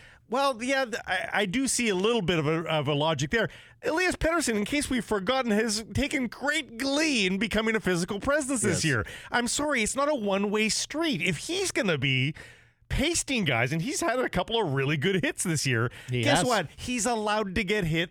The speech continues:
Speaker 1: then himself.
Speaker 2: Yeah.
Speaker 1: So you can't have it both ways.
Speaker 2: Well, yeah, in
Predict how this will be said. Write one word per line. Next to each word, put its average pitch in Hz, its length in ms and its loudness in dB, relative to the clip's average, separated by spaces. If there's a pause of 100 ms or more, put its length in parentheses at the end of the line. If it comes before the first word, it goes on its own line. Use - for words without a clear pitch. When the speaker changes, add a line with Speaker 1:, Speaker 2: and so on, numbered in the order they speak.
Speaker 1:
then 170 180 0
himself. 214 840 -2
Speaker 2:
Yeah. - 60 -20 (260)
Speaker 1:
So 175 500 4
you 170 240 -2
can't 190 220 2
have 170 120 2
it 139 80 0
both 117 180 2
ways. 82 380 -6 (640)
Speaker 2:
Well, 78 200 0
yeah, 185 260 0
in 82 160 -6